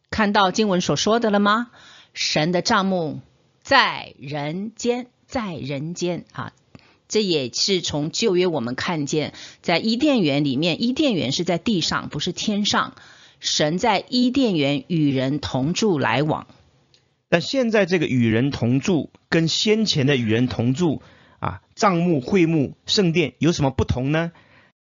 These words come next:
Speaker 1: 最大的不同就是在于，在新天新地，不再有死亡，也不再有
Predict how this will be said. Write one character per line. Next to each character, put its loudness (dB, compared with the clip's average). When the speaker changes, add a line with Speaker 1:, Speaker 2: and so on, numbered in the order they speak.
Speaker 1:
最 2
大 0
的 -2
不 -2
同 -2
就 -2
是 0
在 0
于， -2
在 0
新 2
天 2
新 0
地， -2
不 -8
再 2
有 2
死 -2
亡， 0
也 0
不 -4
再 2
有 -2